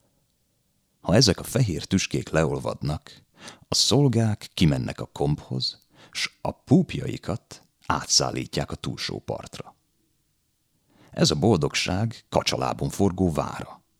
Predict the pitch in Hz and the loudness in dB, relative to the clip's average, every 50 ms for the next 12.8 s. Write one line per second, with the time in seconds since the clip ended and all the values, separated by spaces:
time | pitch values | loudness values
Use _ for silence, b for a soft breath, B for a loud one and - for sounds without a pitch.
0 | _ _ _ _ _ _ - - - - - 67 - - - - - _ _ _ | _ _ _ _ _ _ -2 -2 0 2 2 2 0 -2 -10 -16 -18 _ _ _
1 | - 120 117 113 98 87 76 - - - - - _ _ _ 123 110 - - - | 2 4 6 6 6 4 4 2 -2 -4 -10 -14 _ _ _ 2 2 2 2 0
2 | 85 - - - - 67 62 - 58 - - _ _ _ - - B B B B | 0 0 0 -4 -6 -6 -6 -6 -10 -12 -16 _ _ _ -20 -20 B B B B
3 | B B B B B B - - - - _ _ _ _ _ - - - - - | B B B B B B -10 -10 -10 -10 _ _ _ _ _ -8 -8 -8 -6 -6
4 | - 67 - - - - - 101 143 143 - - - - - - - 95 107 131 | -6 -4 -2 -2 0 4 8 8 8 8 8 4 0 -4 -2 -4 -2 -4 -6 -6
5 | - _ _ _ _ _ _ _ _ _ _ _ - 80 71 69 67 65 - 160 | -8 _ _ _ _ _ _ _ _ _ _ _ 0 0 0 0 4 6 8 8
6 | 180 131 98 - 73 76 92 82 69 67 - - - 92 80 69 67 - - 65 | 8 8 6 2 4 4 4 4 2 0 0 2 2 4 4 2 2 0 -2 -2
7 | 67 71 80 78 - - - 64 - 73 85 107 135 139 135 123 123 95 - - | 0 2 0 0 0 -2 -4 -4 0 2 4 6 6 6 6 6 4 2 2 0
8 | 76 69 - - - - - 143 - - - 71 69 - - - - 110 - - | -2 -4 -4 -8 -12 -8 -8 -6 -6 -4 -4 -4 -4 -2 -2 -2 -2 -2 0 4
9 | 127 123 117 - 127 113 104 - - 101 92 80 - - _ _ b b b b | 4 4 6 6 4 2 4 4 4 4 4 4 0 -4 _ _ b b b b
10 | b b b b b b - 143 - - - - 143 170 147 76 - - - - | b b b b b b -2 0 0 0 4 6 8 8 8 6 2 -2 -4 -2
11 | 78 76 90 85 - - - - 92 101 95 73 65 69 67 65 - - - - | 2 2 2 2 0 -4 0 2 2 4 4 2 0 -2 -4 -4 -6 -8 -10 -10
12 | - - 64 65 - - - 120 - - 170 - 135 - - - | -8 -6 -4 -2 -2 -4 -2 -2 -2 -2 -2 -4 -8 -12 -12 -14